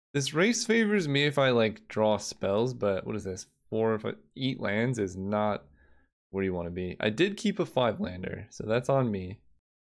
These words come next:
But opponent's at ten, and I have, like, a bunch of tokens. So if I just draw the creature that pumps my whole team,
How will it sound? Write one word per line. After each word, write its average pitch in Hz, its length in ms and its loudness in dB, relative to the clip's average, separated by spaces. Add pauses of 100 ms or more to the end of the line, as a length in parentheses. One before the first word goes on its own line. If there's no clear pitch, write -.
(560)
But - 200 -14
opponent's - 360 -6
at 440 180 0
ten, 180 280 2
and 151 100 2
I 147 60 4
have, 156 80 2
like, 160 160 2
a 160 60 4
bunch 107 360 -2
of 143 120 -2
tokens. 101 640 -6 (480)
So 120 60 0
if 113 80 0
I 127 120 6
just 160 160 0
draw 147 260 4
the 127 260 2 (220)
creature 143 320 0
that 123 180 4
pumps 120 240 0
my 120 140 2
whole 107 140 2
team, 104 480 -2